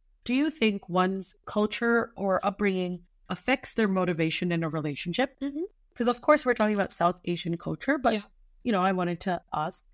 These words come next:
Speaker 1: And then
Speaker 2: Mm-hmm.
Speaker 1: do you think the end goal for, like, like,
Speaker 2: Quote unquote, Desis.
Speaker 1: Desis, South Asian people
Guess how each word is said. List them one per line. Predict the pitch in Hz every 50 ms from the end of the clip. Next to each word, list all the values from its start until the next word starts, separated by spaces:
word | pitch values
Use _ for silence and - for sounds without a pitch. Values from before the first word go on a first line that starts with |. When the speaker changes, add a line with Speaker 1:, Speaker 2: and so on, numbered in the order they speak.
| _ _ _ _ _ _ _
Speaker 1:
And | 180 190 196 202
then | 202 202 202 220
Speaker 2:
Mm-hmm. | - - - 180
Speaker 1:
do | - 214
you | 247 277 320
think | 311 - 208 185 190 180
the | 190 196 - - _
end | 202 202 214 226 220 220
goal | - 170 170 165 160 160 165 - -
for, | - - 180 170 165 170 165 165 165 165 165 - - _ _ _ _ -
like, | - 135 208 -
like, | - - - - _ _
Speaker 2:
Quote | - - 277 240 220
unquote, | 220 220 - 220 202 196 202
Desis. | 196 202 - - - 107 -
Speaker 1:
Desis, | 170 165 160 - - 170 165 160 160 160 156 - - _ _ - - -
South | - - 165 165 -
Asian | - 170 170 156 165 165
people | 156 165 160 - 165 165 165 160 160 -